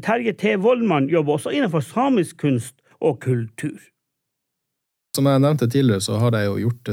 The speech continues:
Speaker 2: teaterforestilling av Nils og Magga. Men så har jeg også fått til et samarbeid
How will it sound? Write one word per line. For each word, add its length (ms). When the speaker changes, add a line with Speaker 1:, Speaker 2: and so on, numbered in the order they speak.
Speaker 2:
teaterforestilling 960
av 320
Nils 280
og 120
Magga. 260
Men 180
så 220
har 220
jeg 160
også 420
fått 300
til 100
et 140
samarbeid 480